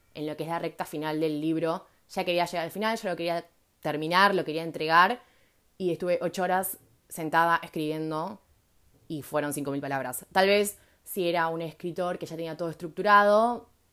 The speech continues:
escribía en esas ocho horas seis mil, siete mil palabras, porque es sentarse y pasar en limpio lo que uno ya sabe que va a pasar. Ahora, si tenés que hacer pausas porque todavía no sabes cómo tiene que ser esa conversación o cómo querés que suceda esa escena, etcétera, etcétera, etcétera,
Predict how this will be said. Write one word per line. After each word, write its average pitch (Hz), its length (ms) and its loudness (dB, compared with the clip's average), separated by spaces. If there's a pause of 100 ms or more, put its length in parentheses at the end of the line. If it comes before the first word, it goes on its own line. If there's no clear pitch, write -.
(160)
escribía 160 500 -4
en 151 60 -2
esas 165 260 -8
ocho 202 260 -2
horas 220 440 2
seis 147 240 -10
mil, 160 200 -4
siete 156 220 -6
mil 147 100 -6
palabras, 139 480 -6 (280)
porque 131 360 -10
es 147 120 -10
sentarse 156 640 -2 (320)
y 180 120 -4
pasar 175 280 -2
en 165 180 0
limpio 180 400 0
lo 170 120 2
que 160 80 -6
uno 165 120 -4
ya 156 140 -12
sabe 160 320 0
que 151 80 -6
va 143 60 -2
a 135 40 -4
pasar. 151 380 2 (260)
Ahora, 156 260 4
si 139 60 -12
tenés 165 160 -6
que - 80 -4
hacer 165 200 -2
pausas 180 340 2
porque 143 240 -8
todavía 147 380 -2
no 160 80 -6
sabes 160 460 2 (540)
cómo 180 220 0
tiene 175 160 0
que 175 80 -2
ser 170 140 -4
esa 165 120 -6
conversación 175 840 4
o 151 180 -6
cómo 175 240 -2
querés 165 380 0 (420)
que 175 80 -6
suceda 170 560 0
esa 160 180 -8
escena, 202 720 6
etcétera, 180 420 -2
etcétera, 185 340 -2
etcétera, 208 520 2